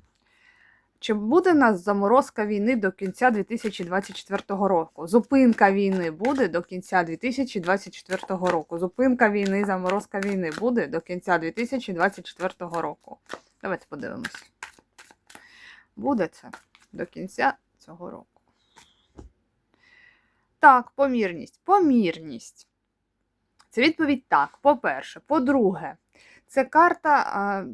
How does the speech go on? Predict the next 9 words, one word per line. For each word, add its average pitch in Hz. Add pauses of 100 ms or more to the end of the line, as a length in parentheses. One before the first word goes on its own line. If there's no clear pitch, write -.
(380)
балансу, 226
затища. 214
Тобто 240
воно 302
піде 269
на 247
спад 294
однозначно. 196 (920)
Відлюдник, 294